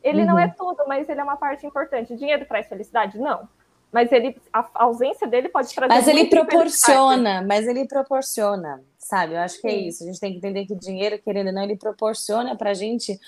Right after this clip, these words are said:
Speaker 2: uma, uma, nem que seja uma alegria momentânea, mas a gente precisa dele, né?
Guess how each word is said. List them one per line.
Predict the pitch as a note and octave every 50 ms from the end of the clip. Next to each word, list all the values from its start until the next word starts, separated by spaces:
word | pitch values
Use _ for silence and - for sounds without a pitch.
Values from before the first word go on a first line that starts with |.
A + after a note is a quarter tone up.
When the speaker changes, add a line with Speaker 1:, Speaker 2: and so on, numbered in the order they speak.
| - - _ _ _
Speaker 2:
uma, | - A3 A#3 B3 B3+ B3+ - - -
uma, | A3+ A#3 A#3 - - G3
nem | G#3 A#3 B3+ C#4+
que | D4 D#4+
seja | D#4+ D4 C4 A#3 B3
uma | A#3+ A#3+ A#3 - - G3+
alegria | G#3 G#3+ G#3+ A3 F#3+ G3 A#3+ C4+ D4
momentânea, | C#4 C4+ A#3+ A3+ G#3+ G3+ G3 G3 - - A#3+ C4 C#4 C#4 C4 A3+ G3+ F3 D#3+ - _ _ _ _ _ -
mas | C#4+ D#4 D4 C#4
a | D4 C4+
gente | C4 C4+ C4+ - -
precisa | - D4+ D#4+ - - - E4+ G4+ G#4 F#4+ F4+ D#4
dele, | A3 G3 F#3 E3 D3+ D#3 D3 C#3+ - _ _ _
né? | F3 F3 F3 F#3+ G#3 G#3